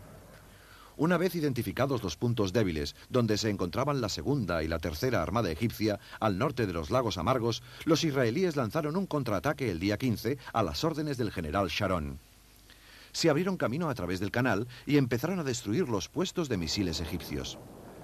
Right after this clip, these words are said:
Había sido una operación arriesgada. La batalla más dura había sido en el lado este, cerca de la Granja China, cuando los paracaidistas, los blindados y la artillería lucharon durante dos días para evitar que los egipcios cerraran el paso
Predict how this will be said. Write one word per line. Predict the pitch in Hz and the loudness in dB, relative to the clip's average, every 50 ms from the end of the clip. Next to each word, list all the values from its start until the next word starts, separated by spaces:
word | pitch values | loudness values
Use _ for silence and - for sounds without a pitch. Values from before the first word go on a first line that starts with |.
| - - - - - | -18 -18 -12 -4 -2
Había | 98 98 107 113 117 | 0 0 2 2 2
sido | 113 120 127 127 160 | 2 2 0 0 2
una | 143 104 | 2 2
operación | 92 85 95 82 78 78 98 92 87 | 0 0 0 -2 -2 -2 -2 -2 -2
arriesgada. | 80 80 82 80 80 87 117 101 76 69 69 - - - - - - | 0 0 -2 -2 2 2 2 2 2 -2 -4 -6 -10 -12 -10 -2 2
La | 113 | 4
batalla | 113 107 - - 165 165 156 | 4 4 4 4 2 2 2
más | 160 147 110 | 0 0 0
dura | 131 180 180 | 0 0 0
había | 160 135 143 135 120 | 0 0 0 -2 -2
sido | 127 156 165 170 151 | -2 -2 0 0 0
en | 143 127 101 | 2 2 0
el | 85 80 78 | 0 0 2
lado | 92 98 90 90 92 | 2 2 2 2 0
este, | 85 - - - 64 62 - - - - | 0 -2 -4 -8 -8 -8 -10 -12 -8 -2
cerca | - 113 - - - 147 | 2 2 2 2 2 0
de | 135 110 | 0 0
la | 82 71 71 | 0 -2 -2
Granja | 80 90 92 80 - 90 80 | -2 -2 -2 -2 -4 -4 -4
China, | - 92 76 71 69 67 - - - - - - | -2 -4 -4 -4 -6 -10 -12 -14 -16 -14 -4 2
cuando | - 117 117 110 | 4 4 4 6
los | 107 101 - | 4 2 2
paracaidistas, | - 90 82 80 78 76 76 76 120 127 - - - 147 147 143 - | 0 -2 -2 0 -2 -2 -2 0 -2 -2 -2 -2 -2 -2 -2 -2 -4
los | 95 95 92 80 | -2 -2 -2 -2
blindados | 80 80 80 78 80 120 131 131 127 120 123 | -2 -2 -2 0 2 2 2 2 0 0 0
y | 113 | 2
la | 101 95 | 2 2
artillería | 87 80 82 - 98 85 80 80 101 107 98 98 - - - - - | 0 0 -2 -2 -2 -2 0 2 2 2 2 2 0 -4 -10 -4 2
lucharon | 123 120 120 - 151 175 170 151 | 4 4 4 4 4 2 2 2
durante | 127 113 101 87 90 | 2 2 2 2 0
dos | 92 - 160 - - | 0 -2 -2 -2 0
días | 123 156 151 - - | 0 0 0 0 0
para | 127 110 | 0 2
evitar | 98 90 85 82 - 139 151 | 2 0 0 0 0 0 0
que | 143 135 | 0 0
los | 113 107 - | 0 0 0
egipcios | 95 87 - - - - - 156 147 - | -2 -2 -2 -4 -4 -2 -2 -2 0 0
cerraran | - 92 92 101 104 104 107 | -2 0 0 2 2 2 2
el | 110 107 | 0 0
paso | - 127 117 - - 110 120 | 2 2 2 2 2 -2 -2